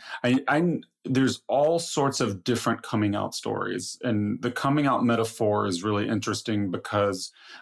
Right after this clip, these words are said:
we usually consolidate it into a single experience or narrative when really it's a daily occurrence. I still come out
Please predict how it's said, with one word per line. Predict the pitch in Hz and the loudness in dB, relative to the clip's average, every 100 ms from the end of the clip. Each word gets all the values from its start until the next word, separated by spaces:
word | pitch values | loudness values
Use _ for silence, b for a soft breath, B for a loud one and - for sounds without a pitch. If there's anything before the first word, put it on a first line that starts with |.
| _ | _
we | 117 | 2
usually | 131 131 123 113 | 4 2 2 0
consolidate | 113 110 107 113 110 110 107 98 | 2 -2 0 2 2 2 2 2
it | 101 | 2
into | 104 95 110 | 0 0 -2
a | 95 | -4
single | - 113 107 101 | 0 0 2 0
experience | - - - 101 101 101 - | -4 -4 0 0 2 -2 -2
or | 98 | -2
narrative | 95 98 98 92 | 2 0 0 -2
when | 110 104 | 0 2
really | 107 120 104 | 2 2 0
it's | 92 | -2
a | 117 | -8
daily | 87 95 90 95 | -4 -4 -4 -4
occurrence. | 95 - 98 95 - - | -6 -8 -8 -8 -10 -4
I | 120 | -2
still | - 117 | 0 -4
come | - 98 | -2 -6
out | - - | -4 -8